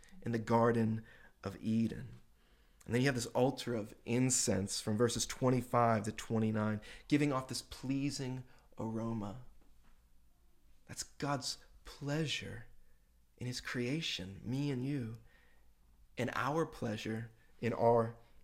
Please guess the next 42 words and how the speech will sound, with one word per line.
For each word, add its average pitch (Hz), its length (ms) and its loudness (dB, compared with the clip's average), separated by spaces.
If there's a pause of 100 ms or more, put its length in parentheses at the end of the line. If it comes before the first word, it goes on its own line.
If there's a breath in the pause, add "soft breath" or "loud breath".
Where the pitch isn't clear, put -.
(120)
Creator. 120 580 2
But 143 160 2
then 180 200 10
you 220 180 6
have 147 380 -2
some 120 300 -2
bad 139 340 -6
news 80 520 -6
because 113 240 -6
of 110 160 -6
what - 140 -6
happened. - 480 -10 (400 soft breath)
We 131 100 2
have 135 100 4
the 135 120 2
altar 127 440 6
and 107 100 0
the 110 60 0
bronze 120 320 2
basin 120 500 0
of 104 180 -6
water 117 600 -2 (580 soft breath)
in 117 80 0
chapter 131 220 2
thirty-eight, 131 560 4
verses 110 300 -2
one 120 200 2
through 110 200 0
eight. 131 200 0 (680 soft breath)
It - 100 -6
shows 156 320 6
of 156 140 2
our 147 220 4
need 139 400 2
for 120 140 -6
purification 127 920 -4 (340 loud breath)
because 120 260 -8
God 123 300 -2
is 123 80 -4
holy 127 580 -2 (640)
and 107 200 2
we 131 380 4